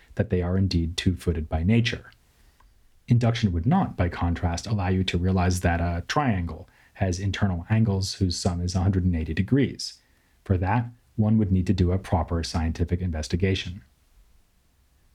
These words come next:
Zabala gives that example because it is mentioned by Aristotle, not because he's particularly interested in mathematics. He is mostly happy to stay within his remit of logic and the study of nature,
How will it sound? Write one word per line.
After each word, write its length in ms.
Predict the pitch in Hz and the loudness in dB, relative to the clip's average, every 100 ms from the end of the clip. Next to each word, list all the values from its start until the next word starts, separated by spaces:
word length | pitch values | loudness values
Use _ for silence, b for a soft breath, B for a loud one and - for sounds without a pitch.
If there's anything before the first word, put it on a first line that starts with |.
| _ _ - | _ _ -2
Zabala 560 | 180 175 143 127 120 | 2 4 6 6 6
gives 200 | 117 101 95 | 6 4 4
that 180 | 104 | 4
example 440 | 101 85 82 80 92 | 4 2 0 0 0
because 300 | 90 - 95 | 2 2 2
it 100 | 90 | 2
is 120 | 82 | 2
mentioned 420 | 92 85 92 82 | 2 4 2 0
by 240 | 82 80 80 | 0 -2 -2
Aristotle, 680 | 95 95 92 - 85 - - b b | -2 0 -2 -2 -6 -10 -18 b b
not 260 | 107 90 87 | 0 0 0
because 280 | 90 92 76 | -2 -2 0
he's 220 | 85 - | -2 -4
particularly 720 | - 87 117 98 82 80 82 | -6 0 0 2 0 0 0
interested 360 | 95 90 - 80 | 0 0 0 -2
in 120 | 76 | 0
mathematics. 880 | 78 76 85 104 92 - - - - _ _ _ _ | -2 -2 0 2 0 -4 -10 -12 -18 _ _ _ _
He 140 | 196 | 2
is 120 | 190 | 4
mostly 340 | 117 104 - 98 | 4 2 2 0
happy 300 | 82 85 98 | 0 0 0
to 80 | 104 | 0
stay 280 | - 139 | 2 2
within 260 | 127 113 101 | 4 4 2
his 160 | 98 92 | 2 2
remit 420 | 85 90 87 92 | 2 2 2 2
of 200 | 92 92 | 0 0
logic 440 | 82 85 87 92 | 0 0 0 -2
and 140 | 87 90 | 0 0
the 60 | |
study 280 | 98 85 85 | 0 0 0
of 120 | 98 | 2
nature, 440 | 95 80 - 82 | 0 0 -2 -4